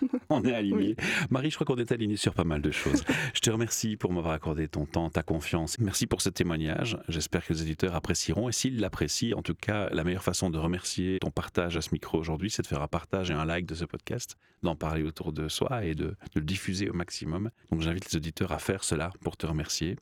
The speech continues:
Speaker 2: Si vous, chers auditeurs, vous avez envie de venir me rejoindre au micro ici chez Transforma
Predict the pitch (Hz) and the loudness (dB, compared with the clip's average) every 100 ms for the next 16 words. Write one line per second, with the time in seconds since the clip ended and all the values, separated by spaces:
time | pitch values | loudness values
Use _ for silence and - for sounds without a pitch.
0 | - - - 143 123 135 110 - - 92 | -4 -2 0 0 0 -2 -4 -4 0 0
1 | 90 85 104 92 82 82 85 107 101 87 | 0 2 0 2 0 0 0 0 0 0
2 | 90 80 78 87 101 87 85 82 - 90 | 2 2 2 2 0 0 0 0 2 2
3 | - 95 87 - 92 - 80 90 | 2 0 0 -2 -2 0 0 0